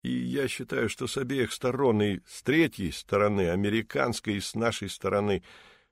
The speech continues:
было сделано что-то неправильно. Потому что большие нации не должны ссорить маленькие нации, они должны их мирить. Мирить! Если они называют себя миротворцами,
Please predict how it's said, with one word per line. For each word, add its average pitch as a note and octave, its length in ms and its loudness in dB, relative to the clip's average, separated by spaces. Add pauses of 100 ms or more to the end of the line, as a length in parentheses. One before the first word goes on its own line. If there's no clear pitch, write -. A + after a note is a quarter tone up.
(140)
было A#2+ 240 0
сделано G2+ 400 0
что-то G2+ 320 -2
неправильно. D#2 640 -6 (1000)
Потому A#2 280 -4
что A2 180 -4
большие A#2+ 480 0
нации B2 420 2
не A#2 180 2
должны A#2+ 500 2
ссорить G#2+ 580 0
маленькие F2 720 2
нации, E2 420 -6
они G2+ 220 0
должны G2 440 0
их - 160 -8
мирить. G2 540 -2 (580)
Мирить! C#3+ 580 0 (1000)
Если A#2 320 -2
они A2 220 2
называют G#2 440 0
себя G2+ 280 -4
миротворцами, F#2+ 920 -2